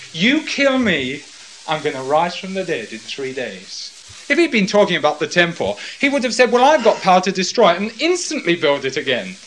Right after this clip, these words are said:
It wouldn't take three days for Jesus to build the temple. It would take, a, well, just a little lift of a little finger on one of his hands. And the whole temple would have assembled instantly. He's saying nothing wrong.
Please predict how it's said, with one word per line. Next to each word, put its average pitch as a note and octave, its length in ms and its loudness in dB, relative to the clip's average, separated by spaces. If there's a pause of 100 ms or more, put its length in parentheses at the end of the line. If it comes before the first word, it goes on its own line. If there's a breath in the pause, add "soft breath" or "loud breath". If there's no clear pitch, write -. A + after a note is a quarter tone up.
(200 loud breath)
It - 60 -12
wouldn't D4+ 180 -4
take C4+ 220 0
three G3+ 240 2
days E3 340 4
for D#3 80 -2
Jesus C#3+ 460 0
to D3 100 -6
build C3+ 240 -2
the B2+ 80 -8
temple. B2 560 -4 (200 loud breath)
It - 40 -20
would F3 120 -8
take, G#3 200 4
a, - 80 -2 (180)
well, D#4+ 200 2
just - 240 -4
a D3+ 60 -4
little D#3+ 380 -2
lift E3+ 320 -2
of C#3 120 -8 (160)
a D#3+ 60 -4
little F#3+ 260 -2
finger D#3 440 -4 (440 loud breath)
on C3+ 60 -4
one C#3 120 -4
of C3 80 -8
his B2+ 160 -6
hands. G2 560 -10 (160)
And F#3 80 4
the G3 60 4
whole B3+ 160 2
temple G3 360 0
would B2+ 140 -6
have C#3 100 -8
assembled B2 560 -2
instantly. A#2+ 640 -4 (1800 loud breath)
He's B3+ 180 -2
saying D3 180 -6
nothing A#2 300 -10
wrong. D#3+ 240 -10